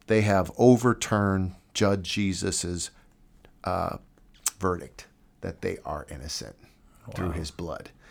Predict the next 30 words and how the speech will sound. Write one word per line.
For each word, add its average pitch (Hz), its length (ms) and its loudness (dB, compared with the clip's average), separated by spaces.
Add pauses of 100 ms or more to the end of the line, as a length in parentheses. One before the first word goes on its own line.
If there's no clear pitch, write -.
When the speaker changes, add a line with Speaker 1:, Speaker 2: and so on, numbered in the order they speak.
(520)
Speaker 1:
And, 85 440 0
and 85 300 -2
they're 85 180 2
saying, 85 340 0
"No, 87 180 -2
there's 82 220 -6
one 85 200 -6
more 80 200 -8
thing 78 240 -8
I 73 80 -8
have 71 280 -8
to - 60 -12
do." 69 300 -12 (580)
And 82 200 0
so 80 340 0
I 92 100 2
would 87 140 2
encourage 95 500 4
people: 85 460 -4 (480)
um, 78 420 0 (580)
the 104 80 4
grace 98 400 2
of 85 140 -8
God 82 260 -2
is 76 180 -8
all 82 440 -2
you 82 180 -6
need 76 380 -12 (140)
to - 100 -10
celebrate. - 540 -8